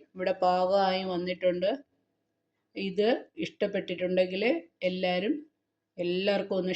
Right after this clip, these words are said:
ഷെയർ ചെയ്ത് കൊടുക്കൂ. ഇതുപോലെല്ലാം ഒന്ന് കറി വെച്ച് നോക്കൂ. അപ്പോ അടുത്ത് നമുക്ക് മാങ്ങ അച്ചാറിടുന്നത് എങ്ങനെയാണെന്നാണ് ഞാൻ കാണിച്ചു തരാൻ പോകുന്നത്. നമുക്ക് അതുണ്ടാക്കുന്നത് എങ്ങനെയാണെന്ന് നോക്കാം.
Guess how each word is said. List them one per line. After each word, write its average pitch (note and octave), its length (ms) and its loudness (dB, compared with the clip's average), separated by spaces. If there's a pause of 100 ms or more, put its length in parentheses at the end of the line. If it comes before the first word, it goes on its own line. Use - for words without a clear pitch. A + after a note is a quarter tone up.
ഷെയർ E3 240 0 (100)
ചെയ്ത് F3 180 -2
കൊടുക്കൂ. E3+ 540 -2
ഇതുപോലെല്ലാം F3 720 0
ഒന്ന് F3+ 240 -4 (320)
കറി F3 240 -2
വെച്ച് E3+ 320 -8
നോക്കൂ. E3 340 -2 (1160)
അപ്പോ F3+ 220 -6 (1040)
അടുത്ത് F#3 420 -2 (100)
നമുക്ക് F3 360 0 (680)
മാങ്ങ G3+ 380 0 (300)
അച്ചാറിടുന്നത് F#3 880 0
എങ്ങനെയാണെന്നാണ് F3+ 720 -2
ഞാൻ E3+ 260 -4
കാണിച്ചു E3 380 -4
തരാൻ E3 300 -2
പോകുന്നത്. D#3 380 -2 (520)
നമുക്ക് E3 320 -4 (300)
അതുണ്ടാക്കുന്നത് E3 800 -2
എങ്ങനെയാണെന്ന് D#3 580 2
നോക്കാം. - 280 -18